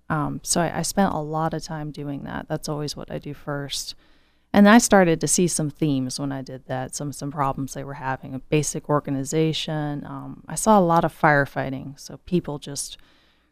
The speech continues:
running around like crazy trying to get orders out the door. And I realized that a, a lot of people had said that this site was just due to the workforce in that area, that people didn't care, they had low-quality people.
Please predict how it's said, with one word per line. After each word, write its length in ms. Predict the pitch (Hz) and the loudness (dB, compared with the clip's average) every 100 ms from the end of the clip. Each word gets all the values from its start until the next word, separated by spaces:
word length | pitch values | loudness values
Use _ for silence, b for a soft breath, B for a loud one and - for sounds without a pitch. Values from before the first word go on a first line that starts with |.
| _ | _
running 280 | 180 190 185 | 6 8 8
around 260 | 175 170 165 | 6 4 2
like 180 | 151 | -2
crazy 500 | - - 180 175 165 | -6 0 2 2 0
trying 260 | 156 170 160 | -4 -4 -4
to 60 | 151 | -4
get 160 | 147 | -6
orders 380 | - 175 175 156 | 2 4 4 0
out 180 | 156 - | -2 -4
the 60 | |
door. 600 | 151 156 151 151 143 143 185 _ _ | -4 -2 0 0 -4 -8 -14 _ _
And 360 | 170 165 160 151 | 2 2 2 0
I 40 | |
realized 580 | 165 214 208 160 156 - | 6 6 8 4 0 -4
that 280 | 147 147 - | -6 -6 0
a, 100 | 175 | 4
a 120 | 208 | 8
lot 240 | 233 240 | 10 10
of 60 | 254 | 8
people 260 | 240 226 170 | 4 4 0
had 140 | 156 | 0
said 300 | - 160 147 | 2 2 -2
that 180 | 147 - | -8 -4
this 140 | 156 | -2
site 340 | - 156 151 - | -2 -4 -6 -8
was 200 | 139 139 | -10 -4
just 240 | 165 - | -2 -2
due 160 | 165 151 | -4 -2
to 60 | |
the 120 | 147 143 | -4 -2
workforce 580 | 139 - - - - | -2 -2 -4 -6 -4
in 100 | - | -8
that 160 | - - | -8 -10
area, 380 | - 52 - 175 | -10 -8 -8 -8
that 240 | - - - | -10 -12 -8
people 300 | 160 151 151 | -8 -2 0
didn't 280 | 160 - 214 | 0 0 0
care, 400 | 180 165 165 160 | 2 4 2 0
they 100 | 151 | -4
had 120 | 143 | -8
low-quality 680 | 143 160 160 170 156 156 160 | -2 0 2 2 4 2 -6
people. 580 | - 165 - 147 151 | -4 -4 -2 -2 -2